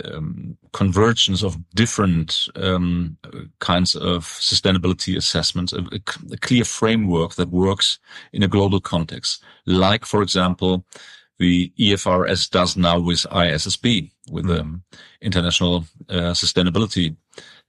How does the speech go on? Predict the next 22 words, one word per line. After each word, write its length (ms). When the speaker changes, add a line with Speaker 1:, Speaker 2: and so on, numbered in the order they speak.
Speaker 1:
uh, 180
standards 680
and 120
on 140
Speaker 2:
Mm-hmm. 100
Speaker 1:
reporting. 520
That 240
would 200
be 100
very 380
helpful 400
to 120
have. 380
Otherwise, 580
if 140
you 60
have 120
different 520
regulation 560
and 160
different 360
disclosure 840